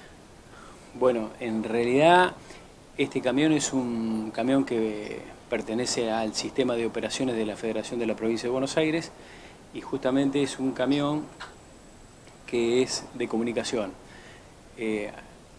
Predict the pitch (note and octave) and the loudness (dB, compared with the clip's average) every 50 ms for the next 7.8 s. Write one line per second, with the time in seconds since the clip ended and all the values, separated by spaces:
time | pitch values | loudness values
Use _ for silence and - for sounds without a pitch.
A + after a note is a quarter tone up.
0 | - - - - - A#2 - D3 C#3 C#3 C#3+ C3+ C3+ C#3+ B2 - - A#2 G#2 - | -20 -20 -20 -16 -10 -4 0 2 4 4 4 6 6 4 4 4 2 -2 -2 0
1 | - A2 A2 A2 G#2+ - - - C#3 C#3 C3 - F3 D#3+ D3+ D#3 D#3+ D#3+ - - | 0 2 2 2 0 -2 -2 0 0 2 2 4 4 4 4 4 2 -2 -4 -10
2 | - - - - - - - - - - - - - - - - - - - C3 | -14 -16 -20 -20 -20 -20 -18 -18 -18 -20 -20 -20 -20 -20 -20 -20 -18 -12 -8 -6
3 | B2 A#2+ A2 - C3+ C3 B2+ B2 A2+ A2 - A#2 A#2 A2+ A2+ A2 A2 G#2+ G#2+ - | -4 -4 -2 0 2 2 2 2 0 -2 -2 -2 -2 -2 -2 -2 -4 -6 -6 -8
4 | - B2 A#2+ A#2+ A2+ G#2+ - A2 A2+ G#2+ - C3+ C3+ C3+ B2+ A#2+ A#2 A2+ G#2+ G#2 | -6 -4 -2 -2 -2 -2 -2 -2 -2 -2 0 2 4 4 4 4 2 0 0 -2
5 | A2 A2+ A2+ G#2+ G#2+ A2 A2 G#2+ G#2 G#2 G#2 A2 - - A2+ - A2+ A2 A2 - | -6 -6 -6 -6 -4 -4 -2 -4 -4 -4 -8 -10 -12 -12 -8 -4 -4 -2 0 0
6 | A#2 A2 G#2+ G#2+ G#2 - B2 A2 A#2+ G#2 - A2 G#2+ A2 A2 A2 - G2+ - - | 0 0 0 -2 -2 -2 -2 -2 -2 -2 -2 -2 -2 -2 -2 -2 -4 -6 -8 -6
7 | - E2+ - G#2+ F#2+ - A2 A2 A2 A2 C#3 C#3 C#3 D#3 D#3+ - | -6 -6 -6 -6 -4 -2 -2 0 2 4 4 4 4 2 0 -2